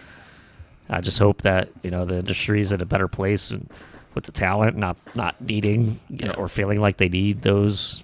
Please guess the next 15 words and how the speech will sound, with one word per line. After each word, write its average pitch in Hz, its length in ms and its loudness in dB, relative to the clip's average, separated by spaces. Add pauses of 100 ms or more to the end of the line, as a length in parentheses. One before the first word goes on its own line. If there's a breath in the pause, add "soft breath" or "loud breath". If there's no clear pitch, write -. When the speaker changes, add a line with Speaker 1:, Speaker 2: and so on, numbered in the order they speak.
(160)
Speaker 1:
you 95 80 -4
know, 90 80 -2
drugs, 98 580 2
painkillers, 98 1000 -4
all, 85 180 -6
like, 87 260 -10
every 90 240 -6
night 98 400 -2
and 82 360 -12
every 87 200 -8
morning 113 540 -2
and 92 100 -4
all 92 180 -4
that. 92 300 -4
And 78 200 -12